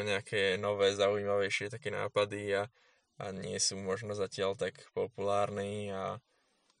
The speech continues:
a neuberá sa to práve takým najlepším smerom, e, k, k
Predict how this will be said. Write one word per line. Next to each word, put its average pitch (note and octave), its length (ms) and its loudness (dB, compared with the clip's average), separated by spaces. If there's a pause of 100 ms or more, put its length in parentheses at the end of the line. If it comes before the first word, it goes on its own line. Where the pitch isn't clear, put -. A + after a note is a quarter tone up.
(180)
a - 40 -10 (520)
neuberá G#2 500 0
sa - 80 -6
to A2+ 160 -8
práve G2+ 320 2
takým G2 320 -6
najlepším G2+ 720 -2
smerom, G2+ 640 4
e, - 480 -10
k, A2 120 -10 (1800)
k - 40 -16